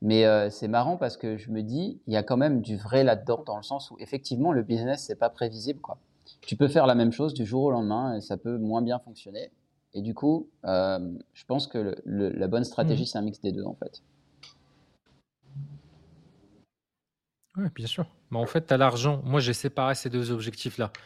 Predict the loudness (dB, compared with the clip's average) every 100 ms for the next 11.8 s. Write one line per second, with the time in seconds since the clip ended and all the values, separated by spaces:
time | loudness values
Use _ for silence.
0 | -20 -20 -20 _ -8 -4 -2 -2 2 2
1 | 4 0 -2 -4 -4 -6 -4 -2 -2 -2
2 | 0 2 0 2 2 2 2 -2 -2 -4
3 | -2 -4 -4 -12 _ _ _ _ _ _
4 | _ _ _ _ -10 -6 -2 -2 -2 -2
5 | 0 -2 -4 -4 -4 -4 -6 -4 -4 -6
6 | -6 -8 -4 4 6 6 2 -6 -6 -4
7 | -2 -4 -2 -2 -4 -6 -12 -8 -2 -2
8 | 0 -4 -4 -6 -8 -4 -2 0 -2 0
9 | -2 -2 -2 2 0 2 0 0 -2 _
10 | _ -20 -20 _ -10 2 4 4 4 0
11 | 0 0 0 0 -2 0 0 -2